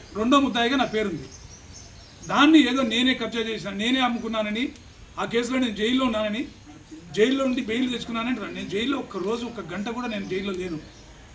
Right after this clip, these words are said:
పోలీస్ స్టేషన్లో కూడా ఆ, పూచిక, ఆ, సంతకం పెట్టడానికి ఒక పది నిమిషాలు వన్ టౌన్కి వెళ్ళా ఈ పది సంవత్సరాల వ్యవధిలో. మరి ఈ వైసీపీ నాయకులకు కానీ మాజీ ఎమ్మెల్యే కానీ తెలియదా?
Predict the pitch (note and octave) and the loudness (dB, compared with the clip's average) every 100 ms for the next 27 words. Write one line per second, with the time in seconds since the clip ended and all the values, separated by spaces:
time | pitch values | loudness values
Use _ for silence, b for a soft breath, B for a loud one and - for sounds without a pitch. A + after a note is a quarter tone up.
0 | - - - - - - - A3 B3+ - | -20 -20 -20 -20 -20 -14 0 4 4 2
1 | B3 G3+ G#3+ A3 C4 - - - - - | -4 -4 -4 -2 -2 -4 -12 -18 -20 -20
2 | - - - D#3 C3+ - - - A#3 C4+ | -20 -18 -14 -12 -12 -14 -20 -6 -2 0
3 | C4+ A#3+ - G#3 F3 F#3 B3 C4+ A#3 G#3 | 0 0 0 0 -2 -4 0 0 0 0
4 | B3+ - G3+ G3+ A3 B3 A#3 A#3+ G#3+ G#3 | -2 -4 -4 -2 -2 0 0 0 0 -2
5 | G#3+ G3 F#3 E3+ F#3 G3 F3+ F#3+ G3+ G#3 | -4 -2 -4 -4 -6 -6 -4 -4 -4 -4
6 | G3 F#3+ F#3 F3+ E3 D3+ - - - - | -4 -4 -2 -2 -4 -6 -12 -18 -18 -18
7 | - - - - - - - - - - | -20 -20 -20 -20 -20 -20 -20 -20 -18 -18
8 | - - - - - - - - C4+ B3+ | -18 -20 -20 -20 -20 -18 -6 2 6 6
9 | A3 - A#3 G#3+ B3 C#4+ C#4 B3 B3 B3 | 4 0 0 2 6 6 6 4 4 2
10 | G3+ G3 C#4+ A3 A3+ B3 A3+ A3 G#3 G#3 | 0 0 0 2 0 0 -2 -2 -2 -4
11 | A3 G#3 B3 B3 | -4 -2 0 -2